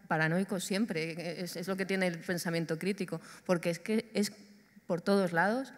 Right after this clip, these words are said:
es, es siempre como, "Perdona, esto no estaba mirando y, y ya, y ya te la han colado".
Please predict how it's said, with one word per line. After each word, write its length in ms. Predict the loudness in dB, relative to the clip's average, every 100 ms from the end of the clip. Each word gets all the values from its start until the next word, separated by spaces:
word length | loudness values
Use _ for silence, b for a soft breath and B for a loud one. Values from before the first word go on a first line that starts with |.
| B B B
es, 180 | -8 -4
es 100 | -4
siempre 560 | -4 -8 -6 -2 0 0
como, 140 | -2
"Perdona, 420 | -4 -6 0 0 -2 -10
esto 260 | -6 -4
no 560 | -2 -4 -10 -20 -14 -12
estaba 240 | -6 -6
mirando 420 | -4 -2 2 2 2
y, 520 | 0 0 -2 -8 -12 -12
y 120 | -6
ya, 160 | -4 -2
y 60 | -2
ya 100 | -2
te 80 | -2
la 40 |
han 80 | -2
colado". 320 | 0 -2 -2